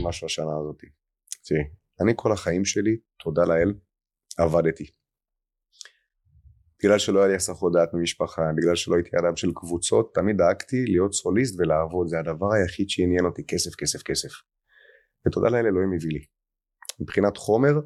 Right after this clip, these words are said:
כלכלי, כסף, זה תודה לאל יש לי.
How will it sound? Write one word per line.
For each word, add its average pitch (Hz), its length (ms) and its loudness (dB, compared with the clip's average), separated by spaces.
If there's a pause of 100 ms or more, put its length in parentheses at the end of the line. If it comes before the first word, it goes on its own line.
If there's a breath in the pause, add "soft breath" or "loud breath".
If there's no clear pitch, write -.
(640)
כלכלי, 87 520 0
כסף, 143 460 0 (800)
זה 135 140 4
תודה 101 240 4
לאל 87 240 4
יש - 160 -6
לי. - 60 -20